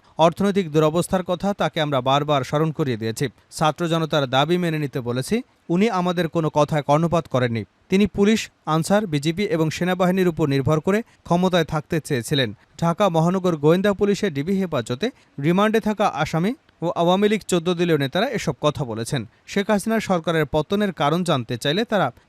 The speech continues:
ডিবি কর্মকর্তাদের বলেন, "জয়কালে ক্ষয় নাই, মরণকালে ঔষধ নাই।" এই প্রবাদটি শেখ হাসিনার জন্য সত্য প্রমাণিত হয়েছে, কারণ গত পনেরো বছরে শেখ হাসিনা যতগুলো সিদ্ধান্ত নিয়েছিলেন, সবই তার পক্ষে গিয়েছে। আর এবার ছাত্র আন্দোলনকে ঘিরে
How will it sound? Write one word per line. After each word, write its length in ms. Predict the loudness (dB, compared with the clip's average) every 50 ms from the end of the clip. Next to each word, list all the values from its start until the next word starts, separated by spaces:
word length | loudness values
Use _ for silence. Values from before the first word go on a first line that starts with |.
| -6 -4
ডিবি 200 | -2 0 0 0
কর্মকর্তাদের 800 | 2 2 2 2 0 -2 -2 -2 -2 -2 -4 -4 -2 -2 -2
বলেন, 280 | -2 -2 -2 -2 -2 -4 -6 _ _ _ _ -4
"জয়কালে 440 | 0 2 2 2 2 2 0 0 0
ক্ষয় 260 | 0 0 0 0 0
নাই, 160 | 2 0 0 2
মরণকালে 500 | 2 2 2 0 0 -2 -2 -2 -2 -2
ঔষধ 360 | -2 -4 -4 -4 -4 -4 -4 -4
নাই।" 180 | -4 -4 -6 -10 _ -2
এই 160 | 0 0 0
প্রবাদটি 560 | 2 0 0 2 2 0 0 0 -2 -4 -4 -4 _ -18 _ _
শেখ 300 | -2 0 0 2 2 2
হাসিনার 360 | 0 0 0 0 0 0 0
জন্য 240 | 0 0 0 0 -2
সত্য 300 | -2 -4 -4 -2 -4 -4
প্রমাণিত 480 | -2 -2 -2 0 0 -2 -2 -2 -2
হয়েছে, 320 | -2 -2 -2 -2 -4 -6 -6 -6 -12 _ _ 0
কারণ 280 | 2 4 4 2 2
গত 240 | 4 4 4 4 2
পনেরো 380 | 2 2 2 2 2 2 2 0
বছরে 320 | 0 -2 0 0 -2 -2
শেখ 220 | -2 -4 -2 -2
হাসিনা 300 | -2 -2 0 -2 -2 -2 -4 _ _ _ -4
যতগুলো 460 | 0 0 0 0 0 0 0 0 0
সিদ্ধান্ত 440 | 0 -2 -2 0 0 0 0 0 0
নিয়েছিলেন, 460 | 0 0 -2 -2 -2 0 0 0 -2 -2 -8 _ _ _
সবই 300 | -4 0 0 2 2 0
তার 180 | 0 0 0 2
পক্ষে 380 | 4 2 2 2 0 -4 -4
গিয়েছে। 320 | -4 -4 -4 -4 -4 -6 -8 -8 _ _ _ -4
আর 120 | -4 -4
এবার 360 | -2 -2 -2 2 2 2 2 2
ছাত্র 340 | 0 -2 -2 0 0 -2
আন্দোলনকে 640 | 0 0 -2 -2 0 2 2 2 2 2 0 -2 -2
ঘিরে 260 | -2 -2 -2 -2